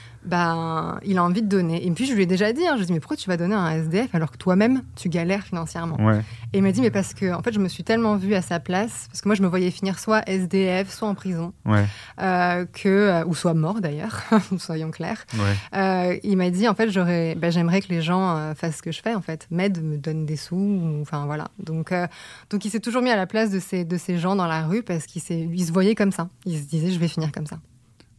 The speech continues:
Speaker 2: Vous, qu'est-ce que vous diriez en tant que, finalement, aidante, mais aussi amoureuse, hein, de Reagan, mais, euh, euh,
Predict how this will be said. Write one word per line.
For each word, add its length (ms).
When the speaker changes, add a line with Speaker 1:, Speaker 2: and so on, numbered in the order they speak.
Speaker 2:
Vous, 140
qu'est-ce 180
que 80
vous 120
diriez 320
en 100
tant 160
que, 340
finalement, 540
aidante, 640
mais 100
aussi 320
amoureuse, 460
hein, 100
de 80
Reagan, 400
mais, 180
euh, 160
euh, 240